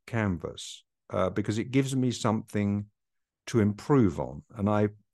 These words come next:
I find that that saves my time. So that's what I think, that's the way I would use this. And that's indeed, I'm gonna demonstrate in a minute, but that's, it, it,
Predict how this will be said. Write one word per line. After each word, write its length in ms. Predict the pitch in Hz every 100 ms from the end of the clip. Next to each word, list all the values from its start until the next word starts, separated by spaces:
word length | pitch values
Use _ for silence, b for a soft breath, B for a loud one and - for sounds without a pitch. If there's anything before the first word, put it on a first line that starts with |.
| -
I 180 | 101 104
find 380 | - 131 110 104
that 120 | -
that 200 | 92 -
saves 360 | - 90 92
my 200 | 95 87
time. 640 | 90 - 123 85 71 78 90 _ _ _ _ b b b b b b _ _ _ _
So 440 | - 165 147 147 151 _ _ _ _ _
that's 400 | - 147 226 -
what 140 | 170 147
I 120 | 123
think, 420 | 113 - 113 107 - 131
that's 240 | 185 -
the 100 | -
way 180 | 156 143
I 160 | 147 156
would 240 | 110 95
use 340 | 101 117 85
this. 360 | 73 73 - -
And 140 | - 123
that's 280 | 143 - 135
indeed, 420 | 123 127 117 110
I'm 100 | 107
gonna 220 | 107 104
demonstrate 580 | 98 101 101 95 - 92
in 60 |
a 40 | 104
minute, 280 | 117 90 -
but 100 | 104
that's, 360 | 98 127 - - -
it, 160 | 135 _ -
it, 160 | 127